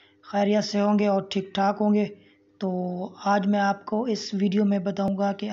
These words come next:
आप अपने टच को कैसे डिसेबल कर सकते हैं। तो डिसेबल करने का मकसद ये है कि आप अपनी किसी भी अप-, अगर बच्चे को मोबाइल देते हैं, फ़र्ज़ करें कि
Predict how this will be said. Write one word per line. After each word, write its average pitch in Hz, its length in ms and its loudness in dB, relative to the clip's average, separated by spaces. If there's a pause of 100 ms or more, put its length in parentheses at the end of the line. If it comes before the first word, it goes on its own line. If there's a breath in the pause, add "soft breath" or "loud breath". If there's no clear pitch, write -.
आप 190 200 -4 (120)
अपने 202 280 -2 (220)
टच 208 220 -2
को 196 180 -6
कैसे 190 380 -6
डिसेबल 185 440 -6
कर 185 200 -12
सकते - 340 -14
हैं। 180 240 -10 (760 loud breath)
तो 190 80 -6 (680 loud breath)
डिसेबल 208 400 0
करने 208 280 2
का 208 100 -2
मकसद 202 400 -2
ये 202 180 2
है 214 120 2
कि 226 120 -6 (120)
आप 202 200 2 (680 soft breath)
अपनी 214 380 2 (440)
किसी 226 340 0
भी 214 180 2
अप-, 208 180 -2 (180)
अगर 196 180 0
बच्चे 208 320 -2
को 208 160 0
मोबाइल 202 360 2
देते 202 280 0
हैं, 202 280 0 (480 loud breath)
फ़र्ज़ 196 220 -2
करें 208 280 2
कि 208 160 -2